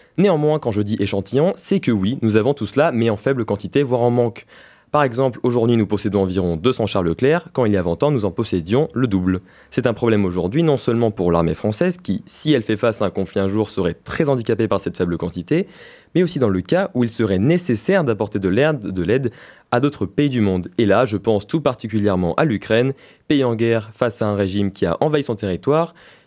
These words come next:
et dans le contexte de l'aide militaire, les États-Unis, la Grande-Bretagne et l'Allemagne, ainsi que d'autres pays d'Europe,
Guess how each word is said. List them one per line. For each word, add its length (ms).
et 60
dans 100
le 80
contexte 420
de 100
l'aide 200
militaire, 480
les 160
États-Unis, 460
la 180
Grande-Bretagne 600
et 80
l'Allemagne, 480
ainsi 240
que 80
d'autres 240
pays 180
d'Europe, 400